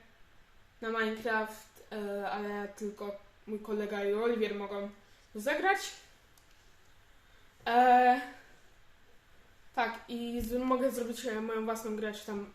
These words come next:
grupę na Roblox. Zobaczycie sobie.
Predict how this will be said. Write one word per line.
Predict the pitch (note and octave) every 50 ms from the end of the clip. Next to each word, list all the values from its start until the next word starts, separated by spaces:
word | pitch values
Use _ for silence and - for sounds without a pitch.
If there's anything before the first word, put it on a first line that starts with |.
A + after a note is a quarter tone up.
| - -
grupę | G#3 G3+ A3 G#3+ G#3 - G#3+ G3
na | G3 G3 G3 F#3+ F#3+ - - - - - - - -
Roblox. | A3+ A#3 A3+ G3+ G3 G#3 G#3+ G#3+ G#3+ G#3+ - - - - - - - - - - - - - - - - - - - - - - - - - - - - - - - - - - - - - - - - - - - - - - - -
Zobaczycie | A4+ A4+ A4 A#4+ A#4+ A#4+ B4+ B4+ - E4+ C#4+
sobie. | - B3 G#3 G3 G3 G3+